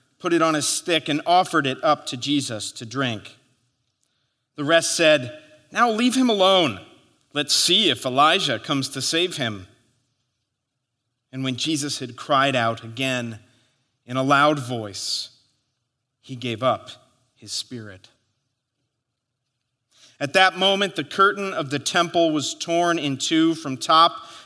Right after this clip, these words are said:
to bottom. The earth shook and the rocks split. The tombs broke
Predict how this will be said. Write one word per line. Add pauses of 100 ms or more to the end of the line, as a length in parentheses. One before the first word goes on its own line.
to
bottom.
The
earth
shook (260)
and
the
rocks (200)
split. (440)
The
tombs
broke